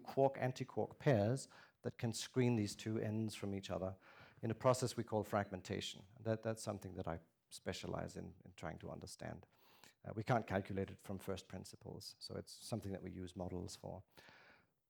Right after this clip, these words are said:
So if I can break this string or this strong force field by creating new particles in between these two, then stretching out this elastic, and it chops into a bunch of, of little ones,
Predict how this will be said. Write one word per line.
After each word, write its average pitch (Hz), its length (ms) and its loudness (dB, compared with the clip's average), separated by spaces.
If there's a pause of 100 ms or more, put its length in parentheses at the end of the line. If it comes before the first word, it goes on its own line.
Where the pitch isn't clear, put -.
(260)
So 127 360 8
if 139 140 4
I 208 100 12
can 151 200 8
break 202 340 10
this - 360 4 (340)
string 120 540 6
or 101 60 2
this 98 160 -2
strong - 460 4
force 131 320 4
field 107 300 2
by 107 100 6
creating 113 400 4
new 156 140 6
particles 117 580 6
in 165 160 4
between 143 400 8
these 107 220 6
two, 135 320 0
then 151 300 8 (1000)
stretching - 480 0
out 123 140 8
this 120 160 2
elastic, 139 400 6
and 123 80 8
it 123 120 4
chops - 280 2
into 135 240 6
a 113 40 10
bunch 135 320 6
of, 113 120 4 (180)
of 104 140 -2
little 120 260 10
ones, 90 380 2